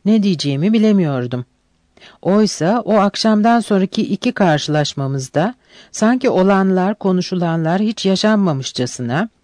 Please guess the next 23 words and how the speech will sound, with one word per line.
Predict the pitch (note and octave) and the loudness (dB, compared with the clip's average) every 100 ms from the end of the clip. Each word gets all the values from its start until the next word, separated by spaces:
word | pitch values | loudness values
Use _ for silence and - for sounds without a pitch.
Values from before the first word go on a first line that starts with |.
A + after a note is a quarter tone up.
| _ - - - | _ -20 -20 -4
yeniden | G#3 B3+ B3 A3 | 0 2 2 2
o | G3 F3+ | 2 2
dostane, | F#3 F3+ - F#3+ F3+ F3 G#3 | 0 0 0 0 2 0 0
arkadaş | F#3 F#3 F#3+ F3+ G#3 - | 0 0 0 0 0 -2
bakışları | E3+ F3+ - D#3 D#3 G#3 | -4 -2 -4 -2 -2 0
ve | A3 | 0
tavırlarıyla | G3+ G3+ F3 F3+ F3 F3 F3 D3 C3 | 0 0 0 0 0 0 0 0 -2
bana | C#3 C3+ | -2 -2
yaklaştı. | C3 B2+ D3 C3+ - - B2+ _ _ _ _ _ _ _ - - - | -4 -4 -6 -6 -6 -8 -8 _ _ _ _ _ _ _ -20 -14 -2
Ben | F3 A3+ | 0 2
sanki | C4+ - B3 A#3+ G#3+ | 0 0 0 0 0
çevresinde | G3+ G3 F#3+ - G3 G#3+ | 0 2 0 0 0 0
görüştüğü | F#3+ G3 F#3 - - A3 | 0 0 0 -2 -4 -2
ve | G3+ G3 | 0 0
sevdiği | - F#3 E3+ D#3+ F#3 | 2 2 2 0 -2
diğer | F3+ A#3+ A3+ | 0 0 2
arkadaşlarından | E3 D#3 D#3+ D3 C#3+ D#3 D3 D#3+ G3 A#3+ | 0 -2 -2 -2 -4 -4 -4 -2 -2 0
herhangi | A3 G#3+ G#3+ F#3+ | 2 2 2 0
biriydim | E3 D3 C3+ C3 C3+ | 0 0 -2 -4 -4
artık. | C3 C3 C3 - _ _ _ _ _ - - _ | -4 -6 -12 -14 _ _ _ _ _ -20 -20 _
Bu | G3 C4 | -4 -4
kalbimi | - G3+ G3 G3 G3+ F#3 | 0 0 2 2 0 0
burkmuştu. | D3+ - C#3+ B2+ - D3 | -4 -6 -8 -8 -8 -6